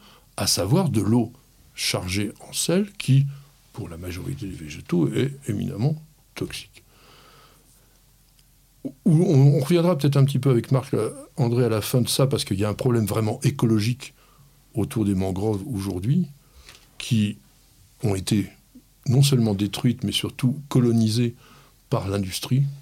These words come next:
On fabrique des élevages de crevettes, et cetera, là-dedans, et ça détruit l'écosystème, alors que la dégradation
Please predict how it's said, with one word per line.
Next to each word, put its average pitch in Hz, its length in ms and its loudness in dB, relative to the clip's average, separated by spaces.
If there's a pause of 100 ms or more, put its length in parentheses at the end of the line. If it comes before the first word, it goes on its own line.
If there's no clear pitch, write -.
(400)
On 95 40 -8
fabrique 101 400 -6 (560)
des - 160 -8
élevages 98 280 -8
de 92 100 -10
crevettes, 104 460 -6
et - 60 -10
cetera, 104 400 -8
là-dedans, 95 360 -6
et 80 40 -12
ça 95 200 -10
détruit 110 440 -4 (140)
l'écosystème, 147 720 -2
alors 107 300 -4
que 135 220 2 (520)
la 98 60 -4
dégradation 104 920 -2